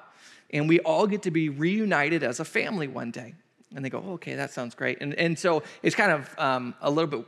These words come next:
strange 'cause kids don't understand the, at least that mine didn't, the, the, the grief that goes along with it, 'cause they're just kinda naive to this whole thing.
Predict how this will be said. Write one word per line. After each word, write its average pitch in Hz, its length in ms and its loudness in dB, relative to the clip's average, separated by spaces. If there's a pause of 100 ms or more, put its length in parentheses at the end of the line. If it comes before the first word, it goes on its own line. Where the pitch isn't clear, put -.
(160)
strange 143 500 0
'cause 147 220 0
kids 151 340 0
don't 143 300 0
understand 139 720 -2
the, 123 320 0 (500)
at 151 120 4
least 156 160 4
that - 240 -2
mine 139 280 0
didn't, 135 560 -2
the, 139 140 0 (160)
the, 127 140 -2
the 131 240 -8
grief 139 500 -2
that 160 160 0
goes 165 180 0
along 151 300 2
with 190 160 -4
it, 208 140 -4 (320)
'cause 160 100 -6
they're 143 100 -4
just 143 200 -8
kinda 151 180 -2
naive 135 380 2
to 170 100 0
this 165 120 -4
whole 180 160 -4
thing. 202 340 -4